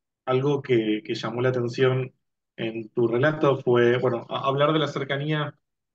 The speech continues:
que tiene tu kibutz, Nir Yitzhak, que es, por cierto, al lado de Jolit,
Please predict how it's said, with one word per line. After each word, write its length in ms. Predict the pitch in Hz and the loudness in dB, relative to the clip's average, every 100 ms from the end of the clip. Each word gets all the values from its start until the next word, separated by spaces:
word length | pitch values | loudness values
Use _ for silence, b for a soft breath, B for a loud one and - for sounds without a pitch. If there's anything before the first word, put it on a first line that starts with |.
| _ | _
que 240 | - 127 123 | -2 0 0
tiene 360 | 127 139 143 | -2 -4 -4
tu 140 | 135 127 | -6 -8
kibutz, 420 | 135 156 160 - | 0 2 2 0
Nir 200 | 139 135 | -4 -6
Yitzhak, 420 | - 160 143 - | 0 2 2 -4
que 120 | - | -6
es, 240 | 123 - - - | -6 -8 -18 -12
por 120 | - | -8
cierto, 560 | 123 117 131 127 127 _ _ _ | -2 0 2 0 -2 _ _ _
al 180 | 117 117 | -2 2
lado 240 | 127 127 | 4 4
de 80 | 117 | 2
Jolit, 460 | - 117 120 127 | -2 -4 -2 -4